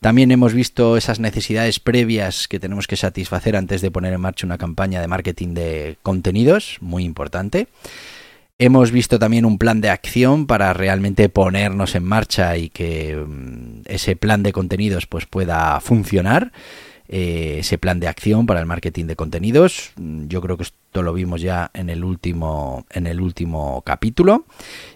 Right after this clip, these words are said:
Y ahora, mm, bueno, pues estamos, hemos visto también las ventajas y los inconvenientes, muy importante conocerlos, y ahora estamos en el punto de hablar un poquito de esas herramientas útiles para la generación de contenido, unas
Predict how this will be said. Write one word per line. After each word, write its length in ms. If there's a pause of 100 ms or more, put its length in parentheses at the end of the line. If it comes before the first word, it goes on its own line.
Y 300
ahora, 540
mm, 340
bueno, 220
pues 140
estamos, 720
hemos 240
visto 220
también 300
las 160
ventajas 760
y 140
los 180
inconvenientes, 920
muy 140
importante 480
conocerlos, 500
y 60
ahora 140
estamos 260
en 80
el 140
punto 280
de 200 (300)
hablar 360 (480)
un 120
poquito 360
de 60
esas 240
herramientas 760
útiles 420
para 280
la 140
generación 640
de 260
contenido, 580 (380)
unas 920